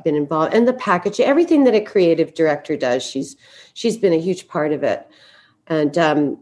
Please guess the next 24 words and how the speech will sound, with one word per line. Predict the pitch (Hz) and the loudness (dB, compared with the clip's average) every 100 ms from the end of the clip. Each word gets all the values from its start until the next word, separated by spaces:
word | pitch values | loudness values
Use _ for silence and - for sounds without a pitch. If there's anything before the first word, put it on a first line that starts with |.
| _ | _
and | 196 | 2
I | 190 | 2
feel | 190 - 262 254 240 | 0 2 4 6 4
like | 214 196 | 4 2
she | - - 190 | -2 -2 0
really | 180 175 165 - 165 | 2 2 2 0 -2
embodies, | 165 160 147 151 143 143 160 | -2 -2 -2 -2 -4 -6 -6
like, | 143 139 139 - - | -4 -4 -8 -14 -4
our, | 156 151 147 - - _ _ - _ _ _ _ _ 196 | -2 0 -2 -4 -12 _ _ -20 _ _ _ _ _ -2
you | |
know, | 170 147 - - - | 0 0 -2 -6 0
our | 170 165 | 2 2
scent, | 160 - 180 160 160 | 0 -2 0 0 0
which | 156 - - _ 160 | -4 -4 -16 _ -4
I, | 151 147 - | -2 -4 -6
I | 160 | -8
kind | 151 - 180 | -8 -2 -2
of | 170 | -2
sum | - 170 160 | -4 -2 0
up | 151 147 | 0 0
in | 160 143 - - - | 0 0 -4 -8 -2
as | 156 151 - | -2 -2 -4
authentic | 151 143 165 - - 156 | -4 -2 -2 -2 -4 -4
luxury. | 160 139 - - 113 113 127 | -2 -4 -6 -6 -4 -4 -6